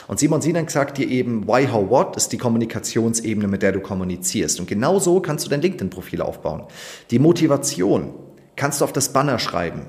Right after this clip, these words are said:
Hey, das ist unsere Mission, das ist unsere Vision. Wir denken groß, das ist das Overall.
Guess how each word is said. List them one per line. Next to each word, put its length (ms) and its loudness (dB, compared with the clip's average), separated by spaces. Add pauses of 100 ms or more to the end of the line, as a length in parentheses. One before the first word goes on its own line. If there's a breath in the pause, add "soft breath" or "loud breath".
Hey, 180 2
das 200 0
ist 20 -
unsere 240 -4
Mission, 520 0
das 120 -4
ist 60 -4
unsere 280 -4
Vision. 600 -2 (200 loud breath)
Wir 80 -2
denken 300 0
groß, 440 4
das 160 -2
ist 140 -4
das 160 -2
Overall. 560 2